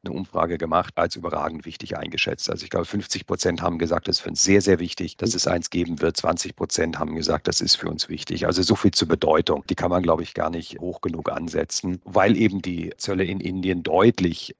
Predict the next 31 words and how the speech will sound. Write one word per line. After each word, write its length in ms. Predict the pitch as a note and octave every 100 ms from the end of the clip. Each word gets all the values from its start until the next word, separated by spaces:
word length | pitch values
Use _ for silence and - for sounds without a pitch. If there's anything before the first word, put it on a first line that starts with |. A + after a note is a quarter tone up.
| -
höher 220 | A2 A2
liegen 320 | G2 G2 F#2
als 180 | F#2 F2
in 80 | F#2
der 140 | E2+
umgekehrten 520 | D#2+ F2+ E2 E2 - -
Richtung. 380 | D#2+ - E2+
Ich 240 | E2+ - F2+
habe 120 | F#2
jetzt 140 | F2 -
die 60 |
Zahlen 220 | - F2
nicht 160 | F2 -
klar 140 | F2+
im 80 | F2
Kopf, 160 | F2+ F2+
aber 160 | E2
sie 100 | E2
sind 240 | E2 E2+ E2
auf 80 | -
jeden 120 | F2+
Fall, 20 |
ich 60 | D#2+
glaube, 120 | F2
ein 80 | E2+
Faktor 380 | G2 - E2+
drei 400 | E2 D#2+ D#2 F2 F2
im 140 | F#2
Schnitt 420 | - F#2+ E2+ - -
sind 180 | F#2+ E2
die 200 | F2+